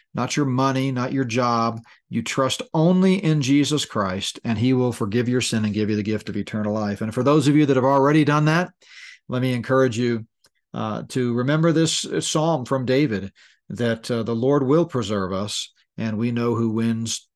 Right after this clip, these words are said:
in the end. So, Shane, thanks so much for being with us. Uh,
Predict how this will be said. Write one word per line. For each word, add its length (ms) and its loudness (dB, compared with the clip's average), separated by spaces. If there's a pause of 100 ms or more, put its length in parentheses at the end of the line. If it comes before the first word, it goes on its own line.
(260)
in 180 -2
the 200 -2
end. 200 -2
So, 140 -6
Shane, 320 0
thanks 240 0
so 80 2
much 220 2
for 100 2
being 220 2
with 160 4
us. 280 0
Uh, 320 -2